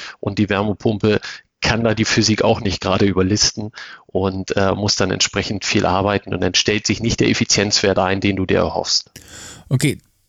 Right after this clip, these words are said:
Speaker 2: darf ich kurz mal nach reinhaken gleich, weil du es schon sagst, dieser Effizienzwert. Was ist denn so im Altbau eigentlich so ein Effizienzwert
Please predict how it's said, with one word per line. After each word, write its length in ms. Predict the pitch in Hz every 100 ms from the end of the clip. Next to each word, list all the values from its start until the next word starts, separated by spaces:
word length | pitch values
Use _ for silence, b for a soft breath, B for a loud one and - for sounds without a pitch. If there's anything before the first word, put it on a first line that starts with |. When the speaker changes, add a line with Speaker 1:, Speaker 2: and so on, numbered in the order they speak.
| -
Speaker 2:
darf 160 | 165
ich 120 | 202 -
kurz 220 | 190 -
mal 160 | 156
nach 200 | 135 131
reinhaken 640 | 123 143 180 - 156 185 202
gleich, 240 | 170 175 - B
weil 100 | 135
du 60 |
es 100 | 156
schon 120 | - 151
sagst, 300 | 170 - 151
dieser 240 | 131 -
Effizienzwert. 880 | 131 123 - 139 170 - 120 107 - B B B
Was 300 | - 151 -
ist 300 | 175 - -
denn 220 | 160 156
so 400 | 143 165 156 156
im 240 | 127 127 -
Altbau 540 | 113 180 226 175 165
eigentlich 400 | - 139 139 143
so 120 | -
ein 180 | 143 131
Effizienzwert 1080 | - - 120 - 131 170 - 143 135 127